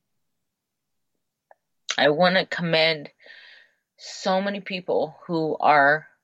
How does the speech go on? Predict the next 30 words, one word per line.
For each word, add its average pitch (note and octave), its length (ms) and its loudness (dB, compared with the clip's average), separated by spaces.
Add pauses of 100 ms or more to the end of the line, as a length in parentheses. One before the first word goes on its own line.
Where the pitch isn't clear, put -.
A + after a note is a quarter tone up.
(320)
on D#3 220 2
the C#3+ 80 2
front - 420 0
lines. A2+ 600 -10 (1400)
'Cause F#3+ 160 -6
the F3+ 140 -4
front B3+ 340 -2
line G#3 320 -4
is D3+ 200 -6
not G3+ 340 -6
just F3+ 240 -8
military D3+ 640 -4
at - 160 -6
this - 180 -12
point. - 380 -6 (1500)
The - 140 -6
front F#3+ 220 2
lines G3 460 0
are, - 120 -4
is - 340 -10
our D#3 200 0
parents, A3 680 -2
our D3 200 0
nurses, F3+ 960 -4
our - 160 0
workers, F3+ 1000 0 (640)
our C#3+ 140 0
travelers. G#3 920 0
I - 100 -2
mean, E3 320 -8